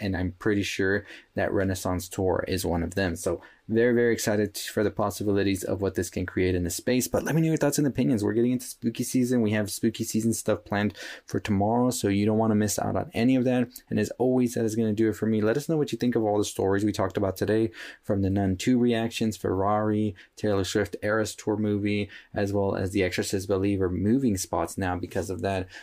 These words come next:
We're interested to know on all of that, what you think. And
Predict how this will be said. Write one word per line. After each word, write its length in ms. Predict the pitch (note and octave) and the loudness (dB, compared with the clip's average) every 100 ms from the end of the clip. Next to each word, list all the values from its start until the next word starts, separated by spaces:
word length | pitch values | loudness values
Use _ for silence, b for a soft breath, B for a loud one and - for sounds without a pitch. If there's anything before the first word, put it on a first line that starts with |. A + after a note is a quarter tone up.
| B | B
We're 140 | A2+ A2 | 0 2
interested 380 | G#2 G#2+ - | 2 -2 -2
to 100 | - | 0
know 160 | A2 G2 | 2 2
on 140 | F#2+ | 0
all 320 | - G#2+ G2+ G2 | -2 0 0 0
of 100 | F#2+ | 0
that, 260 | F#2+ - | -2 -2
what 160 | G#2+ - | -6 -8
you 60 | - | -6
think. 260 | - - - | -2 -2 -2
And 160 | - | -4